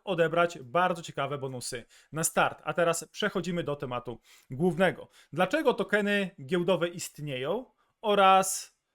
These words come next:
dlaczego wiele z nich, można powiedzieć, odniosło sukces? Ten sukces oczywiście mierzymy pod kątem kapitalizacji rynkowej oraz mierzymy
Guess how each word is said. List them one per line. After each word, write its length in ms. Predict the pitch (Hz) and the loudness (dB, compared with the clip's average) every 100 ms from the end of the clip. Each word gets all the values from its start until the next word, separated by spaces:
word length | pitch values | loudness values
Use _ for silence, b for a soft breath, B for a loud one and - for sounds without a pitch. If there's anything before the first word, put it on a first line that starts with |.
| _ | _
dlaczego 760 | 135 175 - 226 185 185 196 - | -2 0 2 0 4 4 4 0
wiele 440 | 123 120 185 247 254 | -14 -4 2 6 6
z 140 | 175 | 4
nich, 300 | 156 170 185 | -4 -4 -6
można 320 | 131 175 185 | -2 0 0
powiedzieć, 360 | 185 160 170 170 | -2 0 0 0
odniosło 720 | 180 139 151 143 143 131 117 b b b | -6 -8 -8 -8 -4 -4 -4 b b b
sukces? 920 | - 226 202 - - - - - _ _ - | 0 0 0 -6 -14 -12 -12 -14 _ _ -4
Ten 100 | 175 | 0
sukces 400 | - 262 - 196 | 0 0 -4 -8
oczywiście 640 | 175 147 180 - 180 165 | -6 -6 -8 -2 2 2
mierzymy 480 | 139 165 147 185 185 | 0 -4 -2 -2 -2
pod 180 | 170 160 | -4 -4
kątem 440 | 175 165 160 143 | -2 0 -2 -6
kapitalizacji 680 | - 143 - 127 123 156 196 | -6 -10 -8 -8 -6 -2 -2
rynkowej 480 | 196 196 185 190 180 B B | -2 0 2 2 0 B B
oraz 280 | 180 185 165 | 2 2 0
mierzymy 760 | 170 165 196 202 196 190 175 | -4 -2 -2 0 0 0 -2